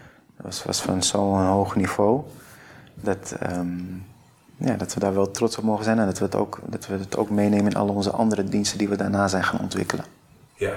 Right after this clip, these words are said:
Speaker 2: nou, daar kom ik straks nog wel inderdaad
Speaker 1: Ja.
Speaker 2: op terug. Maar stel, er komt nu, er belt iemand je op en die zegt, eh, eh,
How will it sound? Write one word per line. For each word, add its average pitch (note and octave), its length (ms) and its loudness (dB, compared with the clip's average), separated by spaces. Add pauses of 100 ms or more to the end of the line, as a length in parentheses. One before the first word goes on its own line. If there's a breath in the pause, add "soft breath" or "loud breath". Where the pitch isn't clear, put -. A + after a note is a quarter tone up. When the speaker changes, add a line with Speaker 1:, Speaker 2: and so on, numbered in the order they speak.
(160)
Speaker 2:
nou, F2 100 -10
daar D#2+ 100 -12
kom G2 120 -2
ik F#2+ 60 -2
straks - 260 0
nog - 80 -8
wel G#2 180 0
inderdaad G#2 320 -2
Speaker 1:
Ja. G2+ 60 -10
Speaker 2:
op G2 120 -10
terug. C3 240 -2 (720 loud breath)
Maar A#2+ 320 2
stel, B2+ 400 4
er A#2+ 240 4
komt A2+ 300 2
nu, A#2 200 2
er G#2+ 80 -6
belt A2+ 260 6
iemand G#2 260 2
je G#2+ 160 4
op A#2 120 0
en A#2 60 0
die G#2+ 80 0
zegt, G#2+ 300 2
eh, G2+ 580 2
eh, F#2+ 60 -2